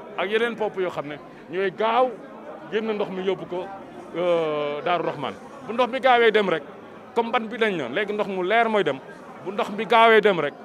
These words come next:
yaakaar naa ne Touba inondation yi dina wàññeeku bu baax a baax a baax a baax a baax. Te loolu quatre milliards la ci gouvernement bi def, un milliard yi génn na, waaye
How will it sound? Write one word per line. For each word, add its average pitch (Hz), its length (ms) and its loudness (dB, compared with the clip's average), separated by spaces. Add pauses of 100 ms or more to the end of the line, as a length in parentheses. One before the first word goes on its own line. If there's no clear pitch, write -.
(240)
yaakaar 170 300 0
naa 156 160 -4
ne 143 140 -4
Touba 139 400 -4 (120)
inondation 151 500 -6
yi 120 80 -10
dina 151 240 -8
wàññeeku 160 460 -6
bu 139 140 -8
baax 190 340 -4
a 151 40 -8
baax 143 240 -6
a 131 40 -6
baax 123 220 -8
a 123 60 -6
baax 113 200 -6
a 110 40 -8
baax. 110 160 -8 (480)
Te 180 100 0
loolu 175 300 2 (320)
quatre 214 220 0
milliards 196 360 0
la 175 60 -2
ci 165 120 -6
gouvernement 156 400 0
bi 127 100 -6
def, 147 180 -4 (480)
un 240 120 4
milliard 226 300 6
yi 190 100 2
génn 190 220 4
na, 214 120 -4 (1000)
waaye 196 200 4